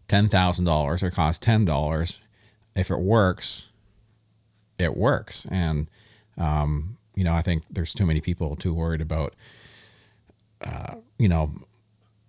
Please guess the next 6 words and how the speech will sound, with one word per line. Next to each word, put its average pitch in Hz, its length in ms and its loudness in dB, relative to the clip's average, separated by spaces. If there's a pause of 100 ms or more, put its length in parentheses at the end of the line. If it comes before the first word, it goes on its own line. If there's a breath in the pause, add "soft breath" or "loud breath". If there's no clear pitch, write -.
(680)
everything 101 440 4
about 80 360 0
how 85 260 2
good 82 280 0 (100)
every 90 220 0
little 80 260 0